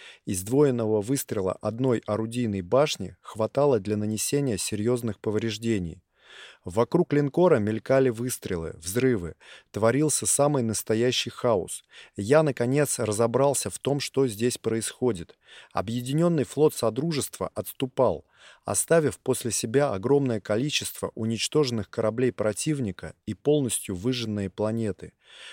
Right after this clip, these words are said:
На краю системы оставалось два линкора, два носителя и около двадцати кораблей среднего класса,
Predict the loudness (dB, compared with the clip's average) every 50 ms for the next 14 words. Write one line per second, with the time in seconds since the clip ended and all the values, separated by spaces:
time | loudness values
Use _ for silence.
0 | -18 _ -8 -8 -6 -2 2 2 2 4 2 0 0 -2 -4 -4 -4 0 2 2
1 | 2 2 0 -2 -2 -2 -4 -2 0 0 0 2 4 4 4 2 0 -2 -2 2
2 | 4 4 4 4 2 -2 -2 0 2 2 2 2 0 -4 -6 -6 -2 0 0 0
3 | 0 -2 -4 -4 -6 -6 -6 -4 -4 -4 -4 -6 -6 -2 2 2 2 2 2 0
4 | 0 0 0 -2 -4 -6 -6 -6 -8 -8 -6 -6 -6 -2 -2 0 0 0 0 0
5 | 0 0 0 -2 -4 -4 -2 -2 -2 -2 -2 -2 -2 -4 -4 -4 -2 0 0 0
6 | -2 -4 -6 -8 -12